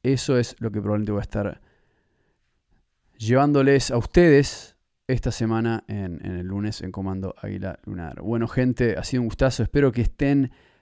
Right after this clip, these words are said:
prendiendo ese ojo místico. De vuelta, El Expreso Estelar, pidan el libro por Instagram. Em, compartan esto con sus amigos, es súper importante. Más que nada,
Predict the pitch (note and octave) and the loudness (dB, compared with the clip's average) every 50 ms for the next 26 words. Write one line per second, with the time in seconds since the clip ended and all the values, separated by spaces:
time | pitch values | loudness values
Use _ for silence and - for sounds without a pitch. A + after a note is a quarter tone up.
0 | _ - - - B2 A#2+ A#2+ A#2 A#2+ C3 C#3 D3+ D#3 D3+ D3+ D3+ D3+ D3 C#3 - | _ -12 -2 0 2 2 2 2 4 4 6 6 6 4 4 6 6 4 4 2
1 | A#2+ - - B2 B2 - - A2+ A2 A#2+ A#2 - - B2+ A#2+ B2+ B2+ B2 A#2+ - | -2 0 2 0 0 0 0 -2 -2 -2 -2 -2 -4 -4 -2 0 0 0 0 -2
2 | _ _ _ _ _ _ _ _ _ - - A#2 A#2 A#2+ A#2+ A#2 G#2+ G#2 G#2 G#2 | _ _ _ _ _ _ _ _ _ -6 0 2 4 4 4 4 2 0 -2 -2
3 | G2+ G2+ G2+ - - - B2+ B2 - C3 - - A2 A2+ A#2 A#2+ A#2+ A#2+ A2 - | -2 -2 -4 -6 -2 0 0 0 0 -4 -4 -2 0 2 2 2 2 0 -2 -4
4 | _ _ _ _ _ _ _ - C3+ C3 B2+ A#2+ A#2+ G#2+ G#2+ A2 A2+ A2+ A2+ A#2 | _ _ _ _ _ _ _ 2 4 4 4 4 2 0 0 0 0 0 0 0
5 | A2+ A#2 A2+ A2 - _ _ _ _ _ _ _ _ _ _ _ _ _ _ _ | 0 0 -2 -2 -4 _ _ _ _ _ _ _ _ _ _ _ _ _ _ _
6 | _ - _ - A2+ A2 A2+ A#2 A#2+ - - C#3 C3 B2+ B2+ B2+ C3 B2+ B2 - | _ -20 _ -4 -2 0 0 0 0 0 2 2 4 6 6 4 4 2 0 -2
7 | - _ _ _ _ _ _ _ _ _ _ _ _ - - - F2 E2 D2+ C#2+ | -6 _ _ _ _ _ _ _ _ _ _ _ _ -14 -12 -12 -10 -10 -12 -12
8 | - - - _ - A2+ A2+ G#2 - C3 C3+ C3+ C3 - C3 B2 A#2+ A#2+ A2+ - | -14 -14 -16 _ -4 -4 -4 2 4 4 4 4 2 0 0 0 0 0 0 -2
9 | - - A#2+ G#2+ A2+ A2 G#2+ - G#2+ - A#2+ C3 D3+ E3 D#3+ D3+ C#3 - - - | 0 0 -2 0 0 -4 -4 -6 -6 -2 0 4 6 6 6 6 4 2 -2 -14
10 | _ - - A2+ - - C#3 A#2+ B2 A#2 A#2 G#2+ A#2 A2+ - C#3 C#3+ C#3+ B2+ - | _ -8 -8 -8 -4 -4 -4 -2 0 -2 0 -2 -2 0 0 2 2 2 4 4
11 | C#3+ C#3 C#3 - _ - A#2+ A#2 C3+ D3 C#3+ - - D3+ C#3 C3+ C#3 C3+ C3+ C3+ | 4 2 2 0 _ -6 0 0 2 2 0 -2 -2 0 0 2 2 2 2 2
12 | C3+ C3+ C3+ C3+ - - | 4 2 2 0 -2 -8